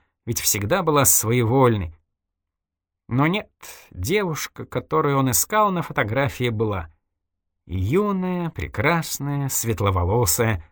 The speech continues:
стройная. Хотя и звезда скромно стоит во втором ряду с краешку. Иван Адамыч вгляделся в тонкие благородные лепки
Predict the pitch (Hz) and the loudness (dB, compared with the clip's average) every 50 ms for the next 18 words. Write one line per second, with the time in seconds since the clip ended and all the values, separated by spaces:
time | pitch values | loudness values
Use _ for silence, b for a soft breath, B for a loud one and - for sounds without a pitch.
0 | _ - - - - - - 95 98 95 92 85 76 71 64 - - - _ _ | _ -6 -4 -4 -4 -2 -2 -2 -2 -2 -2 -4 -6 -8 -14 -20 -20 -20 _ _
1 | _ _ _ _ _ _ _ _ _ _ _ _ _ _ _ _ _ _ _ - | _ _ _ _ _ _ _ _ _ _ _ _ _ _ _ _ _ _ _ -10
2 | - 117 - 135 123 110 98 95 92 92 107 165 214 190 117 98 85 82 - - | -8 -4 -2 -2 -2 -2 -2 -4 -4 -2 0 0 0 0 0 -2 -2 -2 -4 -4
3 | - - 175 220 240 226 214 208 - - - 135 156 190 175 - 120 123 117 - | -2 2 4 4 4 4 0 -2 -4 -2 -2 -2 -2 -2 -2 0 0 0 0 2
4 | - 104 127 156 156 135 120 110 98 107 107 131 104 85 - - - 101 120 127 | 2 2 4 4 4 4 2 2 2 4 4 4 4 2 0 -4 -2 0 2 2
5 | 117 92 - - - - _ _ _ _ _ _ _ _ b b b b b b | 2 2 -2 -6 -12 -20 _ _ _ _ _ _ _ _ b b b b b b
6 | b b b - 156 220 240 240 175 175 208 220 202 - - 131 120 117 135 160 | b b b 2 4 4 6 6 6 4 4 4 2 0 -2 -2 0 2 2 4
7 | 143 131 185 196 - - 175 151 - - - - 220 226 214 202 185 - - 190 | 4 4 4 4 4 4 2 2 -2 -2 -2 0 2 2 2 0 -2 -4 -2 0
8 | 180 180 160 139 147 151 139 131 139 156 156 135 139 143 123 107 113 131 127 - | 0 2 2 2 2 4 4 4 4 4 4 4 4 4 4 4 4 2 2 0
9 | - - - 127 | -4 -4 -2 -2